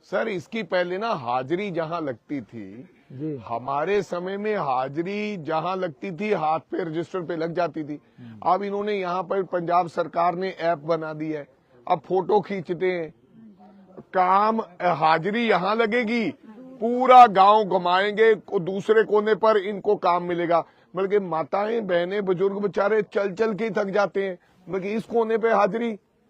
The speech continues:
Speaker 1: ऐप हुआ, वहां हमारे समय में तो सीधा रजिस्टर पे हाजिरी लग जाती थी। अब इन्होंने गूठा कर दिया, कहते गूठे ना लग्या करूगी। वो गूठे वाला सिस्टम है सर, हमारे जो राशन मिलता है, वो पहले राशन भी नहीं मिलता, क्योंकि कईयों के गूठे वगैरह घस गए काम कर करके,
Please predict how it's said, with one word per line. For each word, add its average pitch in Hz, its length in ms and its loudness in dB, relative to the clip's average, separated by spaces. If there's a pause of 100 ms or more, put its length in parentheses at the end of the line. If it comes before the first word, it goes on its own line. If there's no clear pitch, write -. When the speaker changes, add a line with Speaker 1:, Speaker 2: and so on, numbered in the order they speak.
(100)
Speaker 1:
ऐप 190 280 0
हुआ, 214 320 4 (480)
वहां 156 300 2
हमारे 170 340 0
समय 220 260 0
में 226 120 -4
तो 220 100 -4
सीधा 214 260 -2
रजिस्टर 202 360 -4
पे 208 140 -2
हाजिरी 202 340 -2
लग 196 180 -6
जाती 185 280 -2
थी। 175 120 -16 (500)
अब 214 200 2
इन्होंने 240 360 0
गूठा 180 420 -2
कर 180 180 -2
दिया, 180 220 -2
कहते 185 320 -2
गूठे 165 360 -4
ना 202 120 0
लग्या 175 320 0
करूगी। 165 440 -4 (480)
वो 202 100 2
गूठे 175 400 0
वाला 233 280 2
सिस्टम 226 380 -6
है 226 80 -4
सर, 226 180 -2
हमारे 214 280 0
जो 214 120 -2
राशन 190 360 -2
मिलता 202 360 -2
है, 170 160 -6 (760)
वो 208 100 2
पहले 208 380 6
राशन 214 380 4
भी 233 120 -4
नहीं 240 100 -4
मिलता, 214 260 -2
क्योंकि 202 300 -4
कईयों 202 340 -2
के 214 140 0
गूठे 165 420 -2
वगैरह 214 380 -2
घस 165 260 -4
गए 214 160 -2
काम 202 260 -6
कर 190 160 -6
करके, 170 360 -10